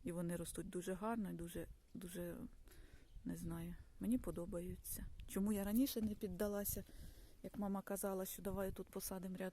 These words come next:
туї, щоб вони були до половини забору. А, краще пізно, ніж ніколи.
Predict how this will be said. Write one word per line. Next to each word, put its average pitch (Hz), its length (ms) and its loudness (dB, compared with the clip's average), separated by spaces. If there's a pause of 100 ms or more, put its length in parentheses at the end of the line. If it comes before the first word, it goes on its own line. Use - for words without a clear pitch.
туї, 180 260 -2
щоб 170 160 0
вони 175 240 -4
були 175 260 -2
до 180 100 -2
половини 180 500 -2
забору. 175 440 -2 (1600)
А, 262 260 4
краще 208 320 -2
пізно, 185 320 -4
ніж 180 200 -4
ніколи. 175 440 -6